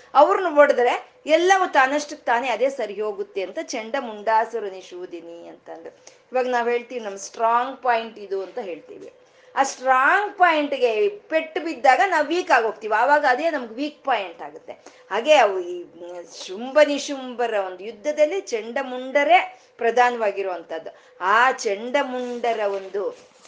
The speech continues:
ಆ ಒಂದು ಸಂಹಾರ ಅನ್ನೋದು ಶುಂಭ ನಿಶುಂಭರ ಸಂಹಾರಕ್ಕೆ ಕಾರಣ ಆಗುತ್ತೆ ಅಂತ ಹೇಳೋ ಅಂಥದ್ದು.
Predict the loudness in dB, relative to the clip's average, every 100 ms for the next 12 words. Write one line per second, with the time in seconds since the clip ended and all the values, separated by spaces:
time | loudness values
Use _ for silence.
0 | -20 -20 -20 -14 -10 -10 -10 -10 -6 -4
1 | 2 4 6 6 2 -2 -4 -6 -8 -4
2 | -2 -2 -8 -6 -6 -6 -12 -8 -6 -6
3 | -10 -14 -14 -20 -16 2 4 6 4 2
4 | 0 -4 -6 -6 -6 -8 -6 -4 -6 -8
5 | -16 -18